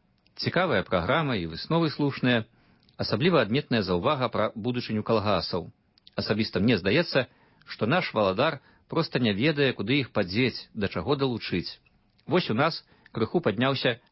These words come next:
Хаціслаўскі калгас, дык да яго хочуць далучыць Маларыцкі. А да Лукаўскага калгасу – Макраны. Маўляў, лукаўскі чырвоны партызан пацягне. А ён сам толькі-толькі стаў на ногі.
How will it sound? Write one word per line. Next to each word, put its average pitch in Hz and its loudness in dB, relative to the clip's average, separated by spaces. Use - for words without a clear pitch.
Хаціслаўскі 120 -2
калгас, 92 0
дык 95 -4
да 98 2
яго 151 0
хочуць 139 -2
далучыць 101 -2
Маларыцкі. 110 0
А 110 0
да 104 0
Лукаўскага 139 0
калгасу – 92 0
Макраны. 107 0
Маўляў, 156 2
лукаўскі 139 0
чырвоны 131 2
партызан 120 0
пацягне. 87 -2
А 123 -2
ён 185 0
сам 156 0
толькі-толькі 127 -2
стаў 120 0
на 113 0
ногі. 98 0